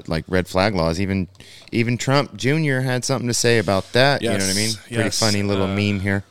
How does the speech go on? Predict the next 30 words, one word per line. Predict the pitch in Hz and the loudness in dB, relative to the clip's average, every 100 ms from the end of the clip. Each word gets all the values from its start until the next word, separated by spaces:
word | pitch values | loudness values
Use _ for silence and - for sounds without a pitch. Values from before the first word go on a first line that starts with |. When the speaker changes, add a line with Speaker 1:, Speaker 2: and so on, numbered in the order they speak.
| _ _ - | _ _ -6
Speaker 2:
that | 101 | -2
was, | 101 101 107 | 0 0 0
uh, | 101 | 0
he | 98 117 | 0 -2
just | 117 - | -4 -6
tweeted | 120 | -8
this | 110 110 | -6 -6
out | 104 | -6
the | 107 | -2
other | 104 | -2
day. | 104 104 | 0 0
Number | 104 107 104 | -2 -4 -6
two, | - 110 | -6 -10
please, | - 107 104 | -8 -8 -6
Macho. | 101 107 107 107 - _ _ _ _ _ _ _ _ _ _ _ _ _ - | -6 -6 -6 -8 -12 _ _ _ _ _ _ _ _ _ _ _ _ _ -6
Uh, | 101 98 98 92 98 98 | 0 2 2 2 2 2
go | 110 | 2
ahead, | 101 | 0
David. | 90 90 101 _ _ - | 0 -6 -10 _ _ -6
Speaker 1:
Imagine | 98 110 127 131 123 | 0 2 4 4 4
what | 107 90 | 2 2
Amber | 104 113 123 | 0 2 0
Heard | 104 87 71 85 - - | 0 -2 -4 -8 -12 -4
would | 87 | -2
have | 92 85 82 | 0 -4 -2
done | 82 65 76 | -4 -4 -6
with | 76 - | -8 -8
red | 73 73 80 | -6 -6 -6
flag | - 69 65 - | -6 -6 -6 -10
laws. | - - - | -12 -14 -18